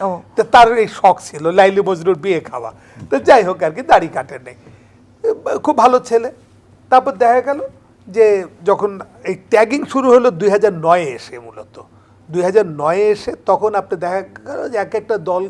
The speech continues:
Speaker 2: মানে, ব্যাচকে ইজারা দিয়ে দেওয়া হলো কয়েকজনার হাতে, তারা বসে ট্যাগিং করলো কে কোন দল করে। তা আমাদের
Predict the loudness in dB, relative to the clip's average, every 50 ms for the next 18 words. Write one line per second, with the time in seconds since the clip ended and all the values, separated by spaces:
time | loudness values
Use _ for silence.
0 | -10 -12 -10 -10 -10 -10 -14 _ _ _ _ _ _ -8 -4 -2 -2 -2 -4 -2
1 | -2 -2 -2 -2 -6 -14 _ _ _ -10 -4 2 2 4 6 6 4 4 4 4
2 | 2 4 4 4 4 4 4 2 0 -2 0 0 0 0 0 -2 -6 -8 -8 -8
3 | -8 -10 -10 -14 -16 _ -20 -20 -20 _ _ _ _ _ _ 0 2 6 6 6
4 | 6 6 2 0 0 -2 -2 -2 -2 -4 -2 -4 -6 -8 -4 -4 -4 -2 -2 -4
5 | 0 2 2 4 4 2 -2 -4 -6 -6 -6 -8 -10 -10 -10 -12 -16 -18 -20 -20
6 | -20 -20 _ _ _ _ _ _ _ _ _ -18 -10 _ -2 -2 0 0 0 0
7 | 0 -2